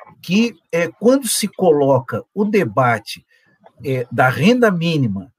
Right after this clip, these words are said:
desses, é, dessas políticas de mínimo existencial, né, ou seja, a redistribuição,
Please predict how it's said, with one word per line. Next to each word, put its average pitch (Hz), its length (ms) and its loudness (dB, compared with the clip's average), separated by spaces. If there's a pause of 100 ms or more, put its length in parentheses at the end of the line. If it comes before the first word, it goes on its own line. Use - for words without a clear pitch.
desses, 151 540 -4
é, 135 300 -4
dessas 190 560 0
políticas 170 560 -6
de 143 80 -10
mínimo 196 340 -2
existencial, 151 840 -4
né, 151 280 -4
ou 117 380 -10
seja, 131 320 -6
a 123 60 -6
redistribuição, 147 1120 -2